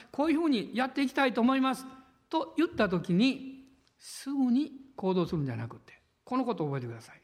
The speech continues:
「ですから、主よ、聖霊様に満たしてください。」「ですから、主よ、油注ぎを与えてください。」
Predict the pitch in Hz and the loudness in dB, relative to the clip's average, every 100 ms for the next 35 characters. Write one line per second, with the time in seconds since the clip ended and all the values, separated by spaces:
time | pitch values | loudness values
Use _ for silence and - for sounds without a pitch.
0 | - 320 349 - 214 214 185 - - - | -4 0 0 0 2 2 2 -4 -18 -20
1 | - _ _ - 180 151 120 - 156 156 | -20 _ _ -12 -6 -6 -6 -6 -4 -2
2 | 147 147 165 165 139 113 - - - - | -4 -6 -4 -4 -4 -10 -14 -18 -20 -20
3 | - _ _ _ _ _ _ _ _ _ | -20 _ _ _ _ _ _ _ _ _
4 | _ _ - 320 - 294 254 247 254 - | _ _ -4 -4 0 0 0 2 0 2
5 | 277 311 285 - 285 208 156 190 190 185 | 0 0 -4 -2 -2 -2 -6 -10 -12 -14
6 | 165 - - - | -16 -18 -18 -18